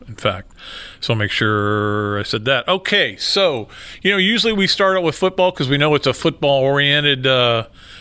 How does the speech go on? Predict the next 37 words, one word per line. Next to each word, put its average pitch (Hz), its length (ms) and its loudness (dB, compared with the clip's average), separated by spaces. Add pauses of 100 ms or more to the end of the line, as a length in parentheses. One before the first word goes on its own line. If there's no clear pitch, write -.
crowd 202 360 0
here, 196 320 0
but 160 180 -2
I 147 80 2
think 175 240 -2
basketball's 151 680 0
gotta 143 220 0
be 139 160 0
the 131 100 0
top 139 340 -2 (500)
story 147 520 2
today, 131 680 0 (240)
and 147 160 -2
we 175 80 2
will 160 220 2
get 147 220 0
to - 80 -4
a 123 100 2
lot 123 240 0
of 117 80 -2
football. 113 340 0
I 113 40 2
got 123 120 2
a 123 60 2
lot 123 160 2
of 113 80 -8
football 123 280 -2
jo-, 120 360 0 (100)
jotted 120 380 0
down 120 360 0
here. 120 360 0 (560)
Uh, 139 240 2
but 135 180 -2
let's 196 160 0
start 277 360 0
out 165 360 2 (460)
because 175 720 0